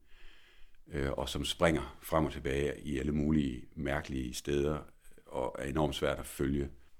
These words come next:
Det kunne være lyrik af, af Inger Christensen, øh, som jo ikke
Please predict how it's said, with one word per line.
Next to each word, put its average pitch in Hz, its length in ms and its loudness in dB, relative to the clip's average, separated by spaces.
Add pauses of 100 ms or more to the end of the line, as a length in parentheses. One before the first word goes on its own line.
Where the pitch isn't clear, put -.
(100)
Det 71 120 0
kunne 71 160 -8
være 67 160 0
lyrik 69 460 0
af, 65 280 -4
af 73 180 -4
Inger 76 200 0
Christensen, - 580 -4 (240)
øh, - 540 -14
som 67 220 -4
jo 69 80 0
ikke 78 260 0